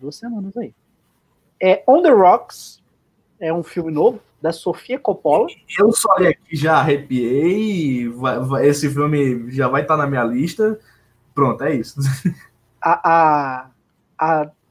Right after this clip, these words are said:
Speaker 1: a Karen falou que é churrecha.
Speaker 2: Churrecha.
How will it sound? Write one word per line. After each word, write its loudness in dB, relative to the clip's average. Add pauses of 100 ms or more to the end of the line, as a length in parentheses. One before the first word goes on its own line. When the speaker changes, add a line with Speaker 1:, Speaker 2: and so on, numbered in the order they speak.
(540)
Speaker 1:
a -2
Karen 2
falou 2
que -8
é -6 (140)
churrecha. -2 (800)
Speaker 2:
Churrecha. -10